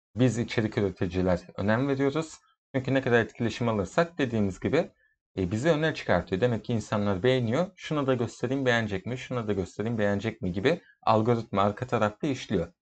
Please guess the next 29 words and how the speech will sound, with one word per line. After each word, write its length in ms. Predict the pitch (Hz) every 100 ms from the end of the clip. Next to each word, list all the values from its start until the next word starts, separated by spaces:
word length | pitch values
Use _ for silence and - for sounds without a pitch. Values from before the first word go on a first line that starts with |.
| -
Çekiliş 360 | - - 185
yapan 280 | 190 175 139
kişiler 400 | 135 - 190 185
de 80 | 123
fazla 360 | - 147 135 160
yorum 260 | 156 151
alırsam 480 | 131 120 107 180 165
beni 200 | 139 151
daha 160 | 151 151
fazla 360 | - 117 101
öne 280 | 110 117 151
çıkartır, 480 | - - 139 - 160 - -
daha 140 | 143
fazla 320 | 131 127 120
takipçiye 520 | 123 123 107 - -
ulaşırım 540 | 117 104 - 104 101 87
gibi 280 | 107 107 95
düşünüyorlar. 600 | 90 - 92 90 143 202 - _ _ _
Ancak 480 | - 139 160 151 -
aynı 260 | 123 143 165
I-, 420 | 135 123 120 117
I 80 | 113
P 140 | -
adresinden 720 | 110 104 104 101 110 110 160 175 _ _ _
aynı 340 | 135 156 151 107
kullanıcı 760 | - 120 104 98 92 101 87 _ _ _ _ -
hesabından 760 | 151 - 131 104 95 87 90 82
gelen 340 | - 135 135 110
yorumlar 480 | 131 151 127 135